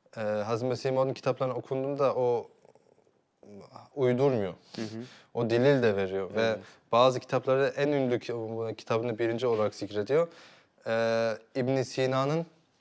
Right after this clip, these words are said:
Speaker 1: e, Kanun-ı Tıp kitabı vardır. Onun üçüncü cildinde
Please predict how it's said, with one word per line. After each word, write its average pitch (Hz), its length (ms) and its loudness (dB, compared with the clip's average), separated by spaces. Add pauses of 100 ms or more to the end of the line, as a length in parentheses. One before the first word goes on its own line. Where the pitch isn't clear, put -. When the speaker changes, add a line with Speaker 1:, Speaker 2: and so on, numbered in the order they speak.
(640)
Speaker 1:
e, 117 240 -4
Kanun-ı 123 500 2
Tıp - 220 -8
kitabı 117 380 0
vardır. 104 460 0 (140)
Onun 123 420 -2 (420)
üçüncü 120 380 -2
cildinde 117 720 2